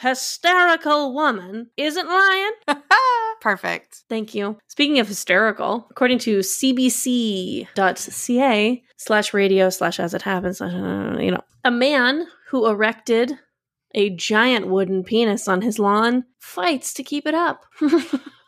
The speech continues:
Speaker 2: That is the exact headline. <laughs>
Speaker 1: Honestly, get this man a Pulitzer. <laughs> He did it.
Speaker 2: This is exactly as written.
Speaker 1: A Wilton,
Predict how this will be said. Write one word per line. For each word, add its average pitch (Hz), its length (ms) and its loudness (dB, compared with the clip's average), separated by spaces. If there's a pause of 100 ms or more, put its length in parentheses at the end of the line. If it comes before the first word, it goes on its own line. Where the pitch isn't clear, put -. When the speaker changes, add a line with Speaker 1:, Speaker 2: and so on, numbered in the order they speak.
(220)
Speaker 2:
That 240 200 4
is 320 220 -4
the 285 180 -2
exact 240 680 2
headline. 214 680 0 (680)
<laughs> - 720 -4
Speaker 1:
Honestly, 330 800 2
get 262 220 2
this 320 240 -2
man 294 180 2
a 302 60 2
Pulitzer. 226 680 0 (320)
<laughs> 320 80 4 (520)
He 330 120 4
did 233 220 2
it. 226 240 0 (720)
Speaker 2:
This 294 160 -4
is 294 260 -12
exactly 247 720 0
as 277 300 0
written. 226 260 -6
Speaker 1:
A 262 180 2
Wilton, 277 840 2